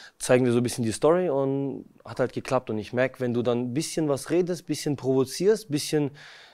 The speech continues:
wie Marc das sagt, die Fallhöhe hochsetzt, dann wollen die Leute das auch sehen, ja, weil wer redet, der, der fällt vielleicht oder gewinnt und ich hab viel zu verlieren, ich hab viel zu gewinnen in dem Moment und die Leute wollen das sehen. Ja, wenn ich hier ganz normal reinkomme und sag, "Ja, Andreas, du bist krasser Kämpfer,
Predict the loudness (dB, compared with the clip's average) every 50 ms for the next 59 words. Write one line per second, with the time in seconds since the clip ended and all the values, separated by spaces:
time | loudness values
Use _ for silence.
0 | _ _ _ _ -4 0 2 4 6 6 6 4 2 -2 -10 _ _ 0 4 4
1 | 4 4 2 -2 -4 -2 -2 -2 -2 -4 -2 2 4 4 6 8 8 8 10 8
2 | 8 6 4 2 4 4 4 4 4 0 -10 -16 -20 -20 _ _ _ -20 _ _
3 | _ 0 6 10 10 10 10 10 6 6 4 0 -6 -4 -4 -4 -4 -2 0 0
4 | 2 2 2 2 2 2 4 4 4 2 2 0 0 4 8 8 8 10 8 8
5 | 8 8 6 4 4 4 4 4 4 6 4 4 4 4 4 2 2 2 2 0
6 | 2 2 2 2 2 2 2 2 4 4 6 6 6 4 4 2 0 0 0 -4
7 | -8 -20 -20 -20 -20 _ _ _ _ _ -4 -2 -2 2 2 2 2 2 0 0
8 | 2 4 6 6 4 4 0 -2 -2 0 0 0 0 2 2 2 4 4 4 4
9 | 4 4 4 4 4 4 4 4 2 2 2 2 4 6 6 6 4 2 -2 -2
10 | -2 -2 -2 -4 -2 0 0 0 -2 -4 -12 _ -2 0 2 2 2 0 -2 -2
11 | -2 0 0 0 0 -2 -2 -2 0 2 2 2 2 0 -2 -4 -4 -6 -6 -8
12 | -10 -10 -10 -10 -12 -12 -10 -8 -8 -8 -8 -10 -10 -10 -10 -12 -14 -18 -20 _
13 | -12 -8 -8 -8 -8 -8 -6 -4 -2 -2 -2 0 0 0 0 0 -2